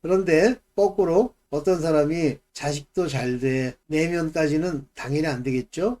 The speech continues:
마누라도 하나야. 둘이 금술도 좋아. 가르치기도 잘해. 그러면 요것이 있으면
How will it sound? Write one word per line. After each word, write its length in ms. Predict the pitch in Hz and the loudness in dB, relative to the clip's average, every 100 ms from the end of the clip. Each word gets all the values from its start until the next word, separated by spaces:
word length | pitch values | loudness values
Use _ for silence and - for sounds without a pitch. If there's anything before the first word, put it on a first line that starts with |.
| - | -8
마누라도 540 | 131 143 151 147 156 | -4 -2 0 0 -2
하나야. 500 | 151 156 135 135 143 | -4 -2 -2 -4 -6
둘이 320 | - 147 147 135 | -6 -4 -4 -6
금술도 440 | - 165 143 143 143 | -6 -4 -2 -2 -4
좋아. 440 | 135 120 131 135 _ - | -4 -4 -4 -6 _ -6
가르치기도 580 | 143 156 - - 147 | -4 -4 -8 -12 -12
잘해. 500 | - 131 131 143 143 - - | -6 -4 0 0 0 -4 -2
그러면 400 | 185 185 139 - | 0 2 0 -2
요것이 500 | 175 180 202 185 208 | 0 8 8 8 4
있으면 520 | - 185 190 202 180 | 2 2 2 2 0